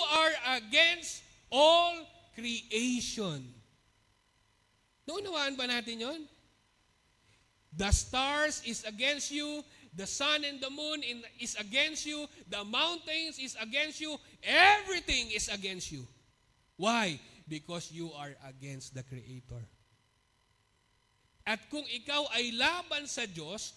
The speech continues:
kung ikaw ay salungat sa Diyos, walang mabuting mangyayari sa iyo. Amen? Ha? Yun yung tinatawag natin sa salita ng sanlibutan. "Ah, wala na, nagkamalas-malas na."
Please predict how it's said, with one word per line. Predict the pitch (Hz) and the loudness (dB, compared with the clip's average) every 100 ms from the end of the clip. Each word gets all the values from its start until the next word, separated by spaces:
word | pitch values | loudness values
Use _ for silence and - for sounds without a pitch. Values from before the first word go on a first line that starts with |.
| - _ | -20 _
kung | 285 | -8
ikaw | 262 247 302 339 302 | -6 -6 -4 -4 -4
ay | 285 | -4
salungat | 277 262 262 294 339 | -4 -4 -4 -4 -4
sa | - 277 | -6 -6
Diyos, | 202 185 190 - - - _ | -4 -4 -4 -8 -18 -20 _
walang | 170 208 240 277 285 | -2 0 0 -4 -4
mabuting | 214 190 233 240 226 | -2 -2 -2 -4 -6
mangyayari | 190 190 175 180 214 220 | -4 -2 0 0 0 -4
sa | - 220 | -6 -8
iyo. | 262 175 | -8 -6
Amen? | 175 202 240 339 - _ _ _ - _ _ _ _ _ _ _ _ _ _ - | -2 -2 -4 -8 -16 _ _ _ -20 _ _ _ _ _ _ _ _ _ _ -6
Ha? | 220 294 262 _ _ _ _ _ _ _ | -4 -4 -8 _ _ _ _ _ _ _
Yun | 208 208 | -6 -6
yung | 214 | -8
tinatawag | 208 202 196 196 202 202 | -10 -6 -2 -2 -2 -4
natin | 196 196 190 | -4 -4 -8
sa | 175 | -8
salita | 180 180 180 180 | -8 -8 -6 -6
ng | 185 175 | -4 -6
sanlibutan. | 175 170 170 165 165 139 139 - - - _ _ | -6 -6 -8 -8 -8 -10 -12 -20 -20 -20 _ _
"Ah, | 139 127 | -10 -8
wala | 156 151 139 | -6 -6 -6
na, | 131 123 | -8 -10
nagkamalas-malas | 131 143 147 139 135 123 127 123 120 - | -10 -10 -10 -8 -8 -10 -10 -8 -8 -10
na." | 120 | -12